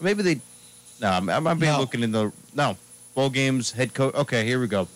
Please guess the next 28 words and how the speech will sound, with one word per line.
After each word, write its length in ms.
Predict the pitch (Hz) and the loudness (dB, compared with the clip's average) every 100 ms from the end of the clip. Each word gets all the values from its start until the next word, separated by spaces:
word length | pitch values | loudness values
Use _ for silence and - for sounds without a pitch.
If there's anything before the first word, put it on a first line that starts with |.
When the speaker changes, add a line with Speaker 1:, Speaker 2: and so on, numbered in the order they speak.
| - - - | -20 -20 -4
Speaker 1:
Head 160 | 135 147 | -2 0
coaches. 560 | 143 131 - 95 87 - - - | 0 0 -2 -6 -6 -10 -18 -6
Henry 320 | 147 180 175 | -2 2 2
Hart 560 | 135 151 147 92 - - - - - - | 2 0 -2 -2 -10 -12 -14 -20 -20 -4
lost 400 | 127 143 127 - | 0 0 0 -4
to 80 | 120 | 0
Athens, 400 | 120 117 113 95 | 0 0 -4 0
uh, 200 | 113 110 - | 2 2 0
tied 300 | 156 160 110 | 0 0 0
Athens, 600 | 110 104 - 87 - - - | -2 -4 -6 -12 -14 -14 -2
and 100 | 127 | 0
that's 200 | 156 - | 0 0
the 80 | 143 | 0
one 180 | 151 | 0
tie. 300 | 135 180 139 | 0 0 0
<laughs> 280 | 101 123 135 - 139 - - - - - | 0 0 0 0 -6 -10 -20 -20 -20 -2
Uh, 140 | 117 107 | 0 0
two 160 | - 170 | 0 -2
four 280 | - 175 147 | 0 0 2
and 120 | 143 | 2
one 280 | 160 117 104 - - - | 2 0 -2 -10 -20 -10
with 160 | 113 110 | -4 0
a 60 | |
win 200 | 110 131 | 2 0
percentage 560 | 127 117 123 120 120 101 | 0 -2 2 2 0 0
at 120 | 107 | -4
three 200 | 135 123 | -2 -4
fifty-seven. 680 | 117 104 104 - 101 87 | -2 -4 -4 -2 0 -2